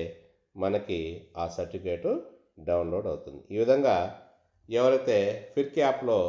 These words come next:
మ్యాథ్స్ టీపీటీకి సంబంధించినటువంటి కోర్స్ కంప్లీట్ చేస్తుంటారో వారు ఈ, ఈ విధంగా వెబ్‌సైట్‌కి వెళ్ళేసి, ఫిర్కీ డాట్ కో వెబ్‌సైట్‌కి వెళ్ళేసి యూజర్ నేమ్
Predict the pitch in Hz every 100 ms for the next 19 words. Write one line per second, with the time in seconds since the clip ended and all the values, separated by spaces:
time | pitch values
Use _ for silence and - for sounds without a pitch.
0 | 101 - - _ - 95 117 139 - -
1 | 127 127 127 123 120 107 104 107 98 92
2 | - 107 104 98 92 98 101 95 95 98
3 | 104 82 82 - _ _ _ _ - 90
4 | 104 120 104 87 90 - _ _ _ _
5 | _ 98 101 101 98 95 - - 101 110
6 | 110 113 101 87 87 - - 95 98 -
7 | 110 101 95 95 95 101 87 85 107 107
8 | 120 104 101 - 92 85 90 - 98 -
9 | 90 85 85 87 78 78 - _ _ -
10 | - _ _ 95 98 101 104 104 98